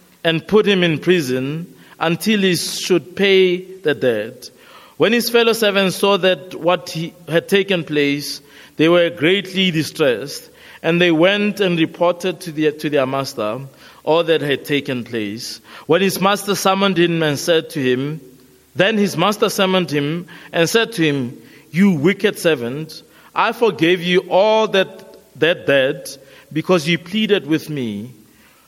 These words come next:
And should not you have had mercy on your fellow servants as I had mercy on you?"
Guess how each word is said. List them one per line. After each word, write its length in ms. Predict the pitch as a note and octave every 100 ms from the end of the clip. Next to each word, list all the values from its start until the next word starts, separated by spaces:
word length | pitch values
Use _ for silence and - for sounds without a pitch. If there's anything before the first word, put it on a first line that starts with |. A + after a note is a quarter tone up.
| _ _ _ _ _ _ -
And 200 | F#3+ G3+
should 540 | - C4+ G#3 - C3+
not 400 | D3+ F#3+ G3+ -
you 640 | C3+ E3+ G3 G#3+ A#3 A3+ - -
have 220 | E3 D#3
had 200 | E3 D3
mercy 460 | C#3+ D#3+ F3 F#3
on 140 | F3 D#3
your 260 | C#3 B2+
fellow 320 | A2+ - D#3 E3
servants 640 | D#3 C#3+ D#3+ F3+ F3 - -
as 160 | - C3
I 120 | C3+
had 220 | C3+ C3
mercy 320 | A#2 C3 B2+ C#3
on 160 | B2
you?" 360 | B2 C#3 D3+